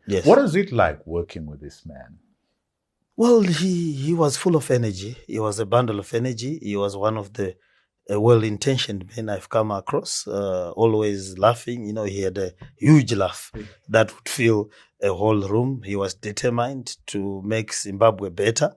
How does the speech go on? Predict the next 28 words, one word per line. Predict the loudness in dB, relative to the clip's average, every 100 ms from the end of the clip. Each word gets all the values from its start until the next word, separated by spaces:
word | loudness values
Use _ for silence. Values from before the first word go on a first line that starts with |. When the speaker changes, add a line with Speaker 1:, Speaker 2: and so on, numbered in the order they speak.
| _ _ _ _
Speaker 1:
And, | -2 -2 -2 -4 -4
and | 0 2
I'm | 2
happy | 4 0 0 -6 -10 _ _ _
that | 0 2 2 0
we | -6
were | -4 -4
able | -4 -4 -6 -8
to | -10 -12
be | -10 -4
part | 0 0 0
of | -6
his | -8 -2
government | 0 0 -4 -12 -16
Speaker 2:
Mm. | -20 -20 -16
Speaker 1:
in | -8 -2
one | 0 0 -2 -4 -4 0
shape | 0 0 -6 0
or | 2 2
the | 4
other. | 4 4 0 -16 _ _ _
Uh, | -2 0 2 -2 -4
he, | -6 -4 -2 -2 -6 -10 -12
he, | -6 -6 -6
he | -6 -2
really | 0 0 2
was | 2 2 0
committed | -2 -2 -2 -4 -6 -10